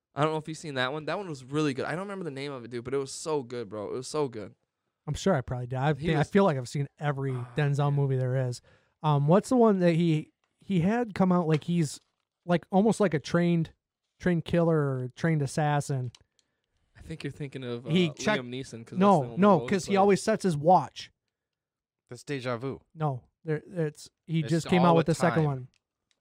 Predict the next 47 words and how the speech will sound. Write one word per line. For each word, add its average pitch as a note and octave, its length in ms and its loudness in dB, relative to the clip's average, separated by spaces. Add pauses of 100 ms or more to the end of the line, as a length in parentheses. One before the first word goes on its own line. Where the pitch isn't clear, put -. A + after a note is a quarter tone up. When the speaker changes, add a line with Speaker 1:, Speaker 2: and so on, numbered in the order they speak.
(840)
Speaker 2:
He E3 100 -4
Speaker 3:
There's D#3+ 140 -6
a - 40 -20
two, C3+ 360 -8
there's A2 160 -6
a G2+ 60 -6
second B2 420 -6 (120)
to A2+ 260 -8
the G2 100 -14
first? D3 440 -12
Speaker 2:
It, E3+ 140 0
yeah, E3 260 2 (100)
ju-, F#3+ 280 0
like, D#3 260 0
just G3 320 2
recently E3+ 340 2
came D3 320 2
out. B2+ 260 -2 (140)
Came D#3+ 200 -2
Speaker 1:
Equalizer. A#2 420 -12 (180)
Speaker 2:
E-, G3+ 180 4
yes, F3+ 440 2
and F3 100 4
then E3 100 4
the F3 120 -2
Equalizer E3 460 4
Speaker 1:
Equalizer D3+ 300 6
Speaker 2:
two. A#2+ 40 -6
Speaker 1:
two D3 160 -12
came B2+ 160 -16
out A2+ 160 -14
in - 60 -14
Speaker 2:
Yep. D#3+ 160 0
Speaker 3:
But D3 120 -8
wasn't F3 280 -6
Speaker 1:
twenty D#3+ 120 -4
eighteen. D#3 140 -6
Speaker 3:
Deja C#3+ 40 -2
Vu D3 200 0
with D3 180 -6 (760)
time C#3 460 -2
and, A#2 340 -6 (300)
it A#2+ 80 -10
was A#2+ 160 -8
time E3 400 -4
warps. G#2+ 260 -6
Speaker 1:
Oh. F3 260 -2